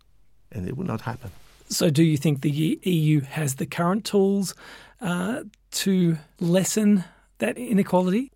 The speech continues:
Speaker 2: And or do you think they will get the tools?
Speaker 1: Well,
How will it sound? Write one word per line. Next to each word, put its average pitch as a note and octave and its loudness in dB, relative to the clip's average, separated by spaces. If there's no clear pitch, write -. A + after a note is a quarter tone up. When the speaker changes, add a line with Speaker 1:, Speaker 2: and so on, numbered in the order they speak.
Speaker 2:
And E3 4
or D3+ 4
do - -4
you D#3+ 0
think C#3+ -2
they D3 2
will D3+ 2
get G3 -6
the - -8
tools? A3 -8
Speaker 1:
Well, - 0